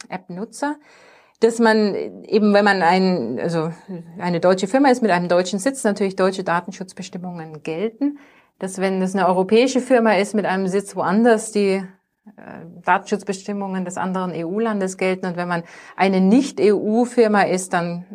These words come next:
und aber in Deutschland Daten sammelt, dann gelten auch die deutschen Datenschutzbestimmungen. Also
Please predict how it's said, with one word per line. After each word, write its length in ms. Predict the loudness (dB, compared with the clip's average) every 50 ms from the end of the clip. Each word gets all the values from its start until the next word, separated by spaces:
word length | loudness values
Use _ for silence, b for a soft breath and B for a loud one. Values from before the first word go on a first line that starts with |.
| -20 -20 -16 -6
und 160 | -4 0 2
aber 160 | 4 4 4 2
in 80 | 4
Deutschland 360 | 2 2 2 2 0 0 2
Daten 280 | 2 2 2 0 -2 -2
sammelt, 300 | 0 0 0 0 -2 -4
dann 220 | -4 -6 -6 -6
gelten 320 | -6 -6 -6 -6 -8 -10 -12
auch 260 | -10 -10 -10 -12 -14
die 120 | _ -16
deutschen 640 | -12 -12 -12 -12 -14 -16 -20 -20 -18 -18 -18 -18 -20 _ _
Datenschutzbestimmungen. 1160 | -16 -14 -14 -16 -20 -20 -18 -20 -20 -20 -20 -20 -20 -20 -18 -16 -16 -14 -14 -14 -14 -12 -8
Also 220 | -4 0 2 2